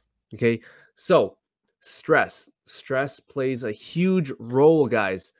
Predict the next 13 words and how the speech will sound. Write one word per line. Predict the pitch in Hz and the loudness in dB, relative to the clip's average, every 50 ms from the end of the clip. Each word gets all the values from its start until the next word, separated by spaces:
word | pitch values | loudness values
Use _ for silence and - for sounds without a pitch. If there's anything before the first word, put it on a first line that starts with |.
| _ _ _ _ _ _ | _ _ _ _ _ _
plays | - 165 185 180 | -2 -2 0 0
a | 190 | -2
huge | 165 - - 208 214 170 143 | -4 -2 -2 -2 -2 0 2
role | 151 151 143 123 107 - - | 2 2 4 2 0 0 -2
on | 117 117 110 107 95 | -4 -2 -2 -4 -4
being | 117 123 127 135 - | -4 -4 -4 -4 -4
able | 123 131 131 127 131 117 | -4 -4 -2 -2 -4 -6
to | - 120 | -6 -10
lose | 107 101 123 170 165 - | -10 -6 -4 -4 -4 -4
fat | - 170 165 160 156 - - | -2 0 0 0 0 -2 -2
and | 123 113 107 104 - _ _ _ _ - | -2 -4 -4 -6 -10 _ _ _ _ -6
your | 120 123 | -2 -2
ability | 120 107 117 127 131 135 135 127 123 117 - | -2 0 0 0 2 2 2 0 -2 -6 -8